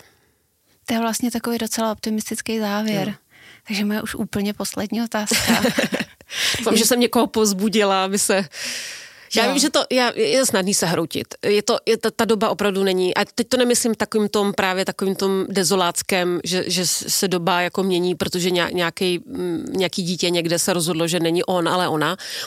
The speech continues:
Speaker 2: To vůbec není důvod, proč ta doba je náročná. Ta doba je náročná, s-, protože prostě ve všech směrech, eh, na mnoha frontách máme strašně moc krizí. A nezdá se, že by se to měnilo k lepšímu, ten svět. To si myslím, že je jako v ně-, v mnoha ohledech, v některých ohledech ano, ale v mnoha ohledech ne.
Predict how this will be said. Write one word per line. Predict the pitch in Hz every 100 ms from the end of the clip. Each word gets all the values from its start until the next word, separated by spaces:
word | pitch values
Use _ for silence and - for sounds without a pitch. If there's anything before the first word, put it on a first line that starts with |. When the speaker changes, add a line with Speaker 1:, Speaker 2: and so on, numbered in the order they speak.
| - -
Speaker 2:
To | 185
vůbec | 170 160
není | 160
důvod, | 156 147 156
proč | - 139 -
ta | 175
doba | 160 139
je | 139 135
náročná. | 165 160 160 -
Ta | 147
doba | 165 175
je | 175
náročná, | 165 170 - 170
s-, | - _ -
protože | - 180 165
prostě | - 170 - - 165
ve | 160
všech | - 175
směrech, | - 180 165 160 151 - -
eh, | 180 156 156 143 143 101 180
na | 160
mnoha | 165 175
frontách | 165 170 156 156 151 -
máme | 160 156
strašně | - 143 -
moc | 151 -
krizí. | - 151 170 - - - - - - -
A | 190
nezdá | 190 185 185 185
se, | 208
že | 180
by | 175 180
se | 185
to | 175
měnilo | 170 165 170
k | 170
lepšímu, | 156 - 175 170
ten | - 147
svět. | - - -
To | 160
si | -
myslím, | 170 - 165
že | 170
je | 156
jako | 156 - 170 160 -
v | 185
ně-, | 185
v | 170 196
mnoha | 190 190
ohledech, | 185 175 165 -
v | 180
některých | 170 196 160
ohledech | 180 - -
ano, | 202 185
ale | 170
v |
mnoha | 170 160 165
ohledech | 165 170 160
ne. | 170